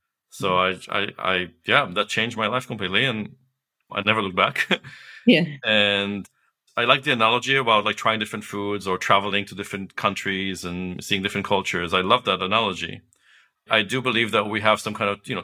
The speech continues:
Speaker 1: taboo around sex and relationships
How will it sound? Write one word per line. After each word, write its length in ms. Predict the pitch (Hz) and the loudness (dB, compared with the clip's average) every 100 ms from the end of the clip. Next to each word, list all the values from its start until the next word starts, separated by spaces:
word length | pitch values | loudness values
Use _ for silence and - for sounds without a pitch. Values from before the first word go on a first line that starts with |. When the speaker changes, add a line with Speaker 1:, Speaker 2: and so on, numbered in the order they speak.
| - | -8
Speaker 1:
taboo 440 | 107 101 147 147 | -8 -2 0 2
around 640 | 110 101 95 90 92 92 87 _ _ _ | 2 4 4 2 -2 -6 -10 _ _ _
sex 380 | - - 113 - | -6 -2 0 0
and 100 | 107 | -2
relationships 800 | 98 139 151 95 - - - | 0 -2 -2 -2 -4 -8 -18